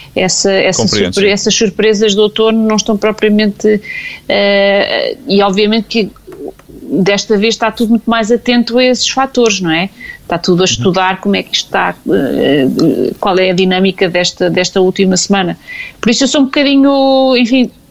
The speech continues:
Speaker 1: obviamente não podemos estar, eh, como diz Obama, não podemos estar, eh, sentados à, à, à sombra da bananeira, mas obviamente que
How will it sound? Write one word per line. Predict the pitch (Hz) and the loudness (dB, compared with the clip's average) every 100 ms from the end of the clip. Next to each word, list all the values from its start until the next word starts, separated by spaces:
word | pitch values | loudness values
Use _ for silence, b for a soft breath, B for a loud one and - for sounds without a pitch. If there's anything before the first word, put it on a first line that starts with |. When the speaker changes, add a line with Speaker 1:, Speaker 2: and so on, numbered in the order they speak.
| - | -4
Speaker 1:
obviamente | 185 180 214 247 247 | -2 0 2 4 4
não | 226 | 2
podemos | 208 233 - | -2 -2 -2
estar, | 233 220 220 | 0 0 0
eh, | 220 B B - | -2 B B -6
como | 214 208 202 | 0 2 4
diz | 214 196 | 2 2
Obama, | 214 220 220 | 0 0 0
não | 214 202 | 0 -2
podemos | 196 214 202 | -2 -2 0
estar, | 214 196 | 0 0
eh, | 202 196 196 B B B | 2 0 -2 B B B
sentados | - 214 214 208 196 | -2 -2 0 -2 0
à, | 208 202 190 - - - | 0 0 0 -4 -6 -4
à, | 190 110 - - - B B B | -6 -6 -10 -14 -16 B B B
à | 196 | -4
sombra | 185 220 214 | 0 2 2
da | 208 | 0
bananeira, | 214 226 233 240 262 311 | 2 2 2 2 2 2
mas | 285 269 294 - - - - - | 2 2 0 -4 -8 -16 -20 -6
obviamente | 196 196 220 226 247 240 | -2 2 4 4 2 -2
que | - 254 262 | -2 2 2